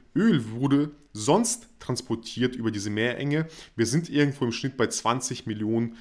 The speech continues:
Fass pro Tag. Und im März ist es null. Also wir sind ja, hier folgen aktuell keine Transporte und solange diese Meerenge geschlossen bleibt,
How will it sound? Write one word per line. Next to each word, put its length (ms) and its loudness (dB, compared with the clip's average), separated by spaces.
Fass 500 -2
pro 360 -4
Tag. 420 0
Und 180 -8
im 140 -2
März 400 0
ist 220 0
es 340 -2
null. 460 4
Also 200 -4
wir 80 2
sind 280 -2
ja, 260 2
hier 300 2
folgen 320 2
aktuell 280 0
keine 280 0
Transporte 680 0
und 120 -8
solange 480 2
diese 360 -2
Meerenge 400 0
geschlossen 500 -2
bleibt, 320 2